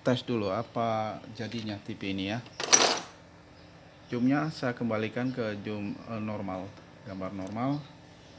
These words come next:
dan T V saya miringkan seperti ini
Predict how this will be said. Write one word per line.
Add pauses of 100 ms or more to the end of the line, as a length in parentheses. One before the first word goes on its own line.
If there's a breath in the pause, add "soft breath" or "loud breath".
(440)
dan
T
V
saya
miringkan
seperti
ini